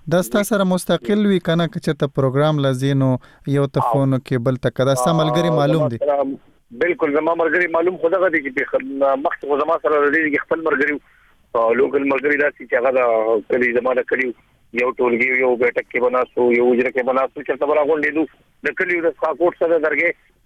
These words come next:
Speaker 2: اوس زما سره چې کوم هنرمندان دي، نو هغه، آه، د پېښور دي. پېښور کې زه اکثر کالو کم یو کس ته کالو کم یا خپل، آه، ملګري ته یو سیکاټي ته ووایم چې هغه ته ووایه چې فلان کې ځای کې پروګرام دی، فلان کې ځای ته هغه ځای کې. زما هم ملګري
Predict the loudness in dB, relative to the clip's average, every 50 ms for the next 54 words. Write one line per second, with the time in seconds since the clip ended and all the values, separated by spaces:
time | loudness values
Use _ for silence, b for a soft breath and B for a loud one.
0 | _ _ _ -2 0 0 2 2 0 0 0 0 0 0 -2 -2 -2 -2 -2 0
1 | 0 0 2 2 2 0 0 0 -2 0 0 -2 -2 -2 -2 0 0 2 2 2
2 | 2 0 -2 _ _ _ _ _ -4 -2 0 2 2 2 4 4 2 2 2 2
3 | 2 2 2 2 0 0 0 0 0 0 0 0 -2 -4 -4 -6 -10 _ _ _
4 | _ _ _ _ -10 -10 -6 -2 -4 -2 0 0 0 0 0 -2 -2 0 0 -2
5 | -2 _ -2 -2 0 0 0 0 0 0 0 0 0 0 0 0 0 0 -2 -2
6 | 0 0 0 0 0 -2 -2 -2 -2 0 0 0 0 0 2 0 0 0 0 -2
7 | -2 -2 -2 -2 -2 -4 b b b b b _ _ 0 2 2 4 4 2 2
8 | 0 -2 -4 -8 -6 -2 0 0 2 2 0 0 0 0 -2 0 0 0 0 0
9 | 0 -2 -2 -2 -2 -2 -2 -4 -4 -2 0 2 2 2 2 2 0 0 0 -2
10 | 0 -2 -2 0 0 2 2 4 4 2 0 -2 _ _ _ _ _ _ _ _
11 | -4 -2 0 0 -2 0 0 0 0 0 0 0 0 0 2 2 4 4 2 2
12 | 0 -2 -4 -2 -2 -2 -4 -4 -2 -2 -2 -2 -2 0 0 -2 0 0 -2 -2
13 | -2 -2 -2 -4 _ _ _ _ -2 -2 0 0 0 -2 -4 -6 -8 -6 -4 -4
14 | -4 -2 0 0